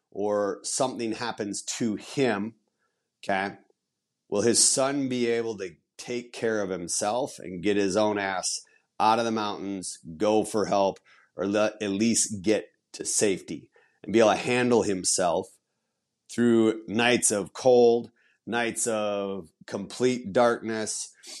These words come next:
and be able to control his own emotions through that? So when I think about this,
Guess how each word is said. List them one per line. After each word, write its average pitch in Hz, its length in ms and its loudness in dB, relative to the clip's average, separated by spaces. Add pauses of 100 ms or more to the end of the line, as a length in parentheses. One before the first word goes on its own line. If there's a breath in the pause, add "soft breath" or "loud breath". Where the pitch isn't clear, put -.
(240 loud breath)
and 117 420 0
be 110 100 0
able 117 140 2
to 104 60 -2
control 120 440 0
his 107 180 0
own 107 120 -2
emotions 98 480 -6
through 95 120 -8
that? 80 240 -12
So 110 420 0
when 110 140 -4
I - 20 0
think 147 200 4
about 131 240 4
this, 110 360 -2